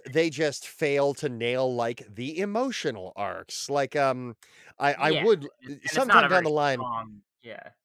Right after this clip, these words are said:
Speaker 2: sometime down the line, I wanna zero in on, like, middle movies, like Back to the Future Part Two or The Two Towers, and,
Speaker 1: Mm-hmm.
Speaker 2: and this, um, because I think, uh, uh, Back to the Future and,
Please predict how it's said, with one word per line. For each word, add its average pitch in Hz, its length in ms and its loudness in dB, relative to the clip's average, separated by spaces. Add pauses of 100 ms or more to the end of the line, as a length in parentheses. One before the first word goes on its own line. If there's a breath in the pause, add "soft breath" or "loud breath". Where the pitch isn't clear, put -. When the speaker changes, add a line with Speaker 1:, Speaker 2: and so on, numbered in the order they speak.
(140)
Speaker 2:
sometime 208 400 0
down 165 200 4
the 143 80 0
line, 139 220 0
I 143 100 2
wanna 135 340 2 (100)
zero 131 440 -2
in 131 100 -4
on, 120 180 -2
like, 110 260 -6
middle 117 440 -2
movies, 104 600 -8
like 110 300 -8
Back 101 240 -4
to 120 80 -14
the 113 100 -8
Future 127 400 -8
Part 131 280 -6
Two 113 420 -6 (300 loud breath)
or 117 220 0
The 151 120 2
Two 123 320 -8
Towers, 135 680 -4 (300 soft breath)
and, 110 280 -8
Speaker 1:
Mm-hmm. 123 240 -18
Speaker 2:
and 110 200 -8
this, 101 600 -2 (340 soft breath)
um, 120 460 0
because 147 240 -4
I 151 120 2
think, 180 480 -8
uh, 120 500 0
uh, 110 280 -2 (100)
Back 135 180 2
to 127 60 -12
the 127 80 -8
Future 120 580 -8
and, 107 420 -8